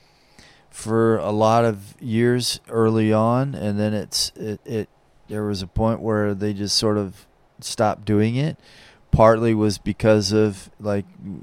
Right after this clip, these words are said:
like the issue with Corinth, right? That people were,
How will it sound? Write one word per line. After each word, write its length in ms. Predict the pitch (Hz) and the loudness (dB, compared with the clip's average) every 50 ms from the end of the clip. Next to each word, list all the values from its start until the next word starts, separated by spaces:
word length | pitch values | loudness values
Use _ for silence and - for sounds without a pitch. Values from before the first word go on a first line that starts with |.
| - 92 | -12 -6
like 240 | 104 104 101 90 - | -4 -4 -4 -4 -4
the 120 | 98 104 | -4 -4
issue 240 | 104 98 - 98 92 | -4 -4 -6 -6 -4
with 180 | 95 92 - | -4 -6 -6
Corinth, 500 | - - 110 123 131 123 110 101 92 - | -4 -2 -2 0 0 0 -2 -4 -6 -4
right? 400 | 98 101 98 101 107 117 117 - _ - - - - - - - _ _ | -2 -2 0 0 0 -2 -4 -6 _ -20 -20 -20 -20 -20 -20 -20 _ _
That 200 | - 95 98 - | -4 -4 -4 -2
people 380 | - - 117 107 - 113 107 98 | 0 0 0 2 2 2 2 4
were, 400 | 98 101 101 98 98 98 95 | 4 4 4 4 2 2 0